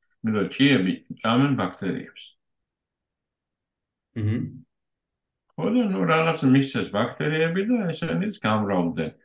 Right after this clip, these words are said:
Speaker 1: მაგრამ რო, რო გამოგიყვნენ, ესე, რო ჩამოიტანა იმა, რა ქვია, ე, ანასტასიამ, ე, დრეზდენში ეს ჭიები ძალიან ცუდ მდგომარეობაში იყვნენ. მოკლედ, ძლივს მოძრაობდნენ რაღაცა და, მოკლედ, ეს ჩვენც აქ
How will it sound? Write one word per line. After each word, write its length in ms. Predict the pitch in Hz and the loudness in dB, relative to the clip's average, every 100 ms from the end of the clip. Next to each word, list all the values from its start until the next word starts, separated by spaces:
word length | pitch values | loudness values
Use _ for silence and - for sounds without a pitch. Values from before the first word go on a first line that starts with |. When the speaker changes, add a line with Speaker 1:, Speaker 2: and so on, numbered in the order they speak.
| - - _ | -20 -20 _
Speaker 1:
მაგრამ 380 | - 123 156 135 | 0 4 6 4
რო, 180 | 117 151 151 | 4 4 4
რო 160 | 143 143 | 2 2
გამოგიყვნენ, 680 | 147 160 214 208 185 113 104 | 2 2 2 0 -4 -6 -6
ესე, 180 | - 113 | -2 0
რო 140 | 117 | 0
ჩამოიტანა 760 | 123 135 143 170 202 165 120 104 | 2 2 4 4 2 2 2 2
იმა, 200 | 82 73 71 | 0 -4 -6
რა 160 | 71 | -8
ქვია, 320 | - 80 69 - - _ _ - - _ | -8 -8 -6 -8 -12 _ _ -20 -20 _
ე, 140 | 90 90 90 87 90 87 | -6 -2 -2 -2 -2 -2
ანასტასიამ, 840 | 107 113 - 113 113 101 92 82 | 0 -2 -2 -4 -2 -2 -2 -2
ე, 140 | 82 _ _ - _ _ - 82 82 | -6 _ _ -20 _ _ -10 -8 -6
დრეზდენში 680 | 104 107 107 113 107 - 92 | 0 2 2 2 2 0 -2
ეს 200 | 92 87 - | -2 -4 -10
ჭიები 500 | - 147 170 160 90 | -6 -2 -2 0 -2
ძალიან 460 | 87 98 113 147 156 | 0 2 4 4 2
ცუდ 200 | - 147 | -4 -6
მდგომარეობაში 1000 | 139 135 135 131 127 123 117 104 92 92 | 0 2 2 2 2 0 -2 -4 -6 -6
იყვნენ. 380 | 85 - - 57 | -6 -8 -10 -6
მოკლედ, 420 | 92 113 135 120 | -2 0 2 0
ძლივს 360 | - 101 123 123 | -2 0 0 0
მოძრაობდნენ 800 | 101 92 92 98 101 92 82 78 | -4 -4 -4 -2 0 0 -2 -4
რაღაცა 420 | 101 120 135 - | -4 -2 -4 -4
და, 120 | 208 196 | -4 -4
მოკლედ, 400 | 147 - - 151 | -2 -2 -2 -2
ეს 140 | 143 | -6
ჩვენც 300 | - 123 135 | -4 -4 -2
აქ 200 | - - | -4 -6